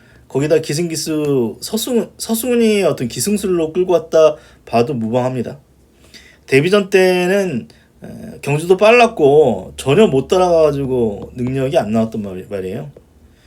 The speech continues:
이런 주행심사 때 걸음을 보면 분명히 끈기가 있는 마필인데, 에, 직전은 빠르지도 않았고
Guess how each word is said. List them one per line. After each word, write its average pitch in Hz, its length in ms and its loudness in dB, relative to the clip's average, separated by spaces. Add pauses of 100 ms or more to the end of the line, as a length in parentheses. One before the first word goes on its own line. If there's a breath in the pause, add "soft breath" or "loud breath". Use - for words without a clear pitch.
(180 soft breath)
이런 135 180 -6
주행심사 151 540 -4
때 143 100 2
걸음을 131 360 -2
보면 120 500 -4 (340 soft breath)
분명히 135 360 -4
끈기가 175 380 -2
있는 131 320 -2
마필인데, 147 680 -2 (440 soft breath)
에, 101 260 -16
직전은 156 440 -2
빠르지도 214 440 2
않았고 120 540 -4